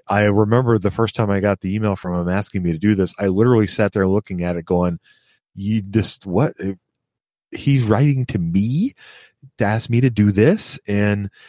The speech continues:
anyway, the whole point of all this is that, you know, you may sit out there and think that you don't have any special skill or there isn't anything that you could do to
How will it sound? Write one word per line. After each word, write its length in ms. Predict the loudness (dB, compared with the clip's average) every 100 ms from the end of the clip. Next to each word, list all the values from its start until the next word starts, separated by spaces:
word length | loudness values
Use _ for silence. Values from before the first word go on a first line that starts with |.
| -18 0
anyway, 460 | 2 4 2 0 _ -18
the 480 | -16 -16 -16 -2 2
whole 160 | 2
point 280 | 2 2 2
of 120 | 2
all 140 | 2 0
this 280 | -2 -4
is 200 | -6 -4
that, 260 | 0 0 -2 _ _ _ _ _ -10
you 160 | -6
know, 60 | -4
you 240 | -2 -4
may 600 | 0 2 2 4 2 0 -8 _ _ _ _ _ -16
sit 280 | -4 0 2
out 200 | 2 2
there 160 | 0
and 100 | 0
think 260 | -2 -4 -4
that 260 | -2 -2 -2
you 160 | -2
don't 220 | 0 0
have 160 | 0 -2
any 120 | -2
special 380 | -2 -4 -4 -8
skill 400 | -12 -2 2 2
or 260 | 2 0 0
there 180 | 2
isn't 280 | 2 0 -6 -6
anything 440 | -6 -4 -4 -4
that 200 | -2 -4
you 280 | -4 -4 -2
could 220 | -2 0
do 400 | 4 4 4 2 -2 -16 -20 _ -6
to 520 | 0 2 2 2